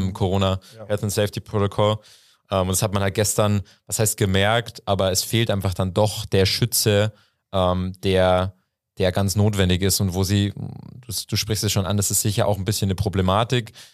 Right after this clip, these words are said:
Speaker 2: noch in ihrem Spiel, wenn man da was suchen will, dass sie einfach nicht so viele gute Schützen haben. Da haben
Speaker 1: Weil
Speaker 2: sie
Speaker 1: das ist
Speaker 2: Desmond
Speaker 1: halt,
Speaker 2: Bane, aber
Speaker 1: das ist halt
Speaker 2: sonst
Speaker 1: immer die Frage, also
Speaker 2: eher
Speaker 1: das,
Speaker 2: wenig.
Speaker 1: das sieht man dann immer so, wenn das nicht funktioniert, aber dann, die richten ihr Spiel ja auch nicht darauf aus. Also sie richten ihr Spiel ja dann wirklich auf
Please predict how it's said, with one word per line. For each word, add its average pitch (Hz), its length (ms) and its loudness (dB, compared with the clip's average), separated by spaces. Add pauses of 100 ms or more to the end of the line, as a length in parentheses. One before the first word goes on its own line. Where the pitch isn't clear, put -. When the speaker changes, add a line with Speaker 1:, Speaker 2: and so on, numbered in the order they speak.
(220)
Speaker 2:
noch 107 320 -2
in 110 120 -2
ihrem 104 160 0
Spiel, 110 220 0
wenn 101 100 4
man 98 100 2
da 98 100 4
was 95 220 0
suchen 98 340 -2
will, 117 360 4 (340)
dass 101 260 0
sie 107 320 0 (220)
einfach 104 400 -2
nicht 104 400 -2
so 104 180 0
viele 104 400 -2
gute 101 240 -2
Schützen 95 400 0
haben. 85 240 -4
Da 90 120 -4
haben 101 80 2
Speaker 1:
Weil - 60 2
Speaker 2:
sie 117 60 0
Speaker 1:
das 107 80 2
ist 110 140 4
Speaker 2:
Desmond 107 180 0
Speaker 1:
halt, 110 220 2
Speaker 2:
Bane, 156 140 -2
aber 110 80 0
Speaker 1:
das 104 100 2
ist 90 80 -2
halt 107 100 2
Speaker 2:
sonst - 60 0
Speaker 1:
immer 170 100 2
die 160 80 0
Frage, 151 460 -4
also 131 240 -4 (280)
Speaker 2:
eher 104 140 -2
Speaker 1:
das, 95 80 0
Speaker 2:
wenig. 95 140 0
Speaker 1:
das - 80 2
sieht - 180 -4
man 175 120 0
dann 123 60 -2
immer 127 200 0
so, 120 240 -2
wenn 123 120 0
das 117 160 -4
nicht 139 140 -6
funktioniert, 123 480 -2
aber 123 200 0
dann, 117 260 -6 (100)
die 127 120 -8
richten 135 280 -8
ihr 139 80 -8
Spiel 131 220 -10
ja 139 80 -2
auch 135 40 -2
nicht 131 160 -6
darauf 107 240 -6
aus. 135 360 -2 (500)
Also 131 160 -4
sie 117 120 -2
richten 143 240 -8
ihr 127 100 -6
Spiel 147 220 -4
ja 143 100 4
dann 120 120 2
wirklich 135 360 -4
auf 131 440 -4